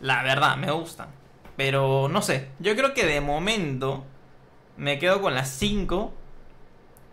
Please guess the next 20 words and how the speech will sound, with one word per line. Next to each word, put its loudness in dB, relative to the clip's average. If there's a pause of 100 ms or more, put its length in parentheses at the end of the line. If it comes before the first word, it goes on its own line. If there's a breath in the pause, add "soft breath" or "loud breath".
(380)
Pero 6
me 2
quedo 8
como 2
si 2
fuera 2
un 2
objeto. 0
Más -2
la -8
verga, 2
ya, 2
ya 2
escucho 0
a 4
los 0
fun-, -6
a -2
los -2
funadores. -2